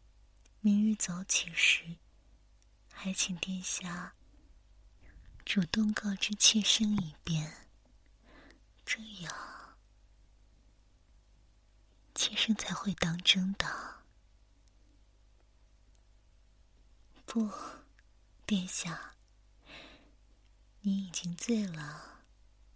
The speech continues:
<laughs> 啊，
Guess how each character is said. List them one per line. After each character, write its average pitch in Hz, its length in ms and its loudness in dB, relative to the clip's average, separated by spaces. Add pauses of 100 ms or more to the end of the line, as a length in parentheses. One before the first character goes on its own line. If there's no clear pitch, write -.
(2250)
<laughs> - 1200 -14
啊， 151 840 -2